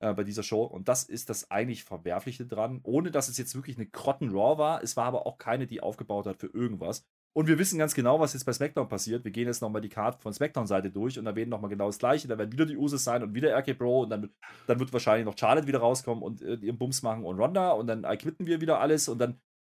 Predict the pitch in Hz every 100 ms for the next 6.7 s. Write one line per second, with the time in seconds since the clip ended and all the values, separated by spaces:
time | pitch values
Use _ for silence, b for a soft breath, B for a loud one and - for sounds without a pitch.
0 | _ _ 139 175 151 156 165 147 - 123
1 | - 139 131 113 104 107 156 90 - -
2 | 117 127 180 - 135 120 - 113 139 110
3 | 101 110 104 90 107 190 202 - - 147
4 | 160 151 175 180 - 139 - 147 180 175
5 | 170 143 147 - _ 120 123 135 160 151
6 | - 123 110 147 196 -